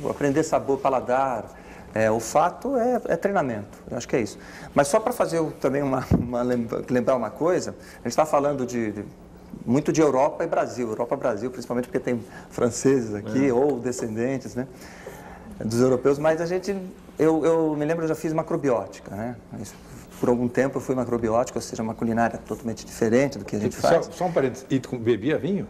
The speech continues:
Speaker 1: Não, não, não.
Speaker 3: Ah, bom.
Speaker 1: Isso foi, eu larguei por
Speaker 3: Só
Speaker 1: um
Speaker 3: pra
Speaker 1: tempo, foi uma
Speaker 3: esclarecer.
Speaker 1: loucura minha.
Speaker 3: Porque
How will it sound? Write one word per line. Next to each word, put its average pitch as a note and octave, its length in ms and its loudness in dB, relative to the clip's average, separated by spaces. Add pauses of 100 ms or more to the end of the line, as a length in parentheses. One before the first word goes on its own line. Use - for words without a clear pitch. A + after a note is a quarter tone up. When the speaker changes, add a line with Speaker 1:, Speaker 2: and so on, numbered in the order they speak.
(240)
Speaker 1:
Não, A#2 160 4
não, G#2+ 100 0
não. F#2+ 120 -4 (180)
Speaker 3:
Ah, A2+ 140 0
bom. F#2+ 160 -8
Speaker 1:
Isso A#2 180 -2
foi, D3 160 4
eu C#3 60 6
larguei C3 320 2
por - 80 -4
Speaker 3:
Só D#3 60 2
Speaker 1:
um - 40 2
Speaker 3:
pra D3 120 2
Speaker 1:
tempo, D3 100 2
foi D3+ 100 4
uma D3+ 140 4
Speaker 3:
esclarecer. - 200 0 (120)
Speaker 1:
loucura F3 180 2
minha. F3 220 0
Speaker 3:
Porque C#3+ 180 -2